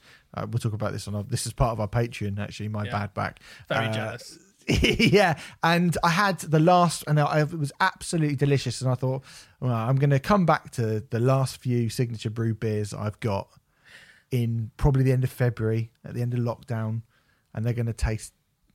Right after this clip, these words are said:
Speaker 1: absolutely delicious."
Speaker 2: The Luftballon one, if I recall, is the one, it's, uh, blue with some red kind of, uh, balloony
Speaker 1: Yeah.
Speaker 2: kind of shapes on it. Very interesting beer, that one. How, what did you make of that one?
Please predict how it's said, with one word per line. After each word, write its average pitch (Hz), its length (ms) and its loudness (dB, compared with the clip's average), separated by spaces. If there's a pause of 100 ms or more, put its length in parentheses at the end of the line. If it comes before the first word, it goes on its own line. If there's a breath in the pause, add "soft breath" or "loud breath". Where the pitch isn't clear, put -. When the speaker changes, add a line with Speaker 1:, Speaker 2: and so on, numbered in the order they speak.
(140)
Speaker 1:
absolutely 113 640 -8
delicious." 104 600 -6 (300 loud breath)
Speaker 2:
The 151 80 -2
Luftballon 170 600 0
one, 143 160 -4
if 139 160 -10
I 135 100 -6
recall, 135 600 -8
is 139 240 -8
the 143 140 -8
one, 135 280 -10
it's, 139 300 -12
uh, 131 140 -4
blue 147 320 -4
with 135 120 -6
some 127 280 -8
red 135 260 -6
kind 127 260 -8
of, 123 260 -12
uh, 120 320 -2
balloony 123 300 -2
Speaker 1:
Yeah. 131 80 6
Speaker 2:
kind 110 100 2
of 123 60 -6
shapes 135 260 -6
on 113 80 -10
it. 113 80 -10 (300 loud breath)
Very 160 280 -2
interesting 160 480 -4
beer, 123 180 -6
that 120 140 -4
one. 123 140 -8
How, 160 160 0
what 165 180 -2
did 165 120 -10
you 156 80 -8
make 156 160 -4
of 151 60 -4
that 156 160 -4
one? 113 220 -14